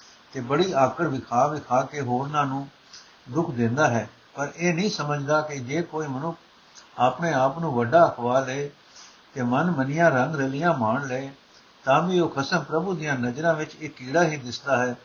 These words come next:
ਜੋ ਧਰਤੀ ਤੋਂ ਦਾਣੇ ਚੁਗ ਚੁਗ ਕੇ ਨਿਰਵਾਹ ਕਰਦਾ ਹੈ। ਹਉਮੈ ਦੀ ਬਦਮਸਤੀ ਵਿੱਚ ਉਹ ਮਨੁੱਖ ਜ਼ਿੰਦਗੀ ਅਜਾਈਂ ਹੀ ਗਵਾ ਜਾਂਦਾ ਹੈ। ਹੇ ਨਾਨਕ, ਜਿਹੜਾ ਮਨੁੱਖ ਵਿਕਾਰਾਂ ਵੱਲੋਂ ਆਪਾ ਮਾਰ ਕੇ ਆਤਮਿਕ ਜੀਵਨ ਜਿਉਂਦਾ ਹੈ ਤੇ ਪ੍ਰਭੂ ਦਾ ਨਾਮ ਸਿਮਰਦਾ ਹੈ,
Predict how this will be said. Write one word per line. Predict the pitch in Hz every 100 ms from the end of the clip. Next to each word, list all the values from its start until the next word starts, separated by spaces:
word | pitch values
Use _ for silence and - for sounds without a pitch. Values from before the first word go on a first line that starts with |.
| - - - - _
ਜੋ | 139
ਧਰਤੀ | 143 120 123 175 170
ਤੋਂ | 160 135
ਦਾਣੇ | 123 135 160
ਚੁਗ | - 147 156
ਚੁਗ | 139 135
ਕੇ | 143
ਨਿਰਵਾਹ | 123 117 117 143 147
ਕਰਦਾ | 110 107 123
ਹੈ। | 110 104 _ _ - - - - - 123
ਹਉਮੈ | 143 175
ਦੀ | 165 156
ਬਦਮਸਤੀ | 143 175 151 143 - 175
ਵਿੱਚ | 156 156 -
ਉਹ | 147
ਮਨੁੱਖ | 135 139 170 120
ਜ਼ਿੰਦਗੀ | 113 131 156 180 160
ਅਜਾਈਂ | 120 127 156
ਹੀ | 180 135
ਗਵਾ | 120 113 127 123
ਜਾਂਦਾ | 107 101 127
ਹੈ। | 123 98 - _ _ _ - - - _ -
ਹੇ | 143
ਨਾਨਕ, | 175 135 170 151
ਜਿਹੜਾ | 139 165
ਮਨੁੱਖ | 151 143 175 131
ਵਿਕਾਰਾਂ | 131 127 123 170
ਵੱਲੋਂ | 147 139 147 143 - _ _ - -
ਆਪਾ | 131 131 180
ਮਾਰ | 170 123 131
ਕੇ | 151 170
ਆਤਮਿਕ | 139 123 165 180 143
ਜੀਵਨ | 120 139 160
ਜਿਉਂਦਾ | 117 120 139 160
ਹੈ | 135 131 - - - - _
ਤੇ | 127
ਪ੍ਰਭੂ | 120 147 175
ਦਾ | 156 147
ਨਾਮ | 117 117 170
ਸਿਮਰਦਾ | - 117 113 135 135
ਹੈ, | 123 120